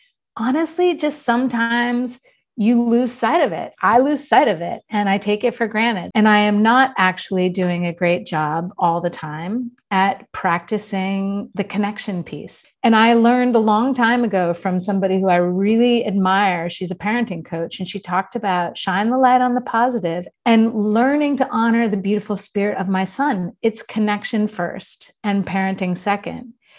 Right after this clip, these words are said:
It's a hard line to always walk, this keeping it all together and then feeding and nurturing the love of those around us. But what I want to impress upon or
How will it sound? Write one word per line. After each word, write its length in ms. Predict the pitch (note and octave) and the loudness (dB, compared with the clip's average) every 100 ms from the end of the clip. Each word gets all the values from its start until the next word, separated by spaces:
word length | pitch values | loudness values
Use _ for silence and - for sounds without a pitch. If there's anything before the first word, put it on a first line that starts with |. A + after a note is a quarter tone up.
| - | -4
It's 140 | B3 | -2
a 80 | A#3+ | -2
hard 640 | F#3+ - - A3 A#3 B3 B3 | -6 -8 -4 0 0 0 0
line 520 | G3+ F#3+ F#3 F3+ F#3 | -2 -2 -2 -2 -4
to 120 | G3+ | -4
always 480 | F3 E3+ E3+ E3 - | -2 0 0 -4 -6
walk, 560 | C#3+ C#3+ A3 D#4+ - - - - _ _ | -4 0 0 -2 -12 -20 -20 -20 _ _
this 220 | A3 G#3+ | 2 2
keeping 420 | - - G3 G3+ G3 | 0 -4 -2 -2 -2
it 100 | F#3+ | 0
all 160 | F3+ | 0
together 460 | F3+ F3 E3+ G#3 A3 | 0 0 0 0 -2
and 260 | G3+ F#3 | -2 -2
then 240 | F3 E3+ E3+ | -2 -4 -6
feeding 560 | - - F3+ F#3+ F#3+ | -8 -6 -2 -2 -2
and 140 | F3 E3+ | -2 -4
nurturing 600 | E3 F3 - F#3 F#3+ F#3 | -6 -8 -6 -6 -4 -4
the 120 | E3 | -4
love 480 | D#3 D3+ F3 G3+ G3+ - | -4 -2 -2 -4 -6 -6
of 220 | F3 F3 | -4 -4
those 340 | E3+ E3+ F3 | -2 -2 -4
around 460 | - D#3+ D3+ D#3+ F#3 | -6 -6 -6 -6 -4
us. 280 | A3+ A#3+ - _ _ _ _ | -4 -6 -14 _ _ _ _
But 380 | A3+ G#3+ G#3 - _ _ _ _ _ _ _ | 2 2 2 -4 _ _ _ _ _ _ _
what 240 | G#3 G#3+ | 2 6
I 120 | G3+ | 6
want 460 | G3 G3 F#3+ G#3 - | 4 2 0 -2 -4
to 220 | A3 - | -6 -2
impress 460 | G3 F#3 F#3+ F#3 - | -2 0 0 0 -4
upon 640 | - E3+ E3 E3 E3 E3 - _ | -8 -8 -6 -6 -6 -8 -10 _
or 380 | F#3 F#3 F#3 | 2 4 4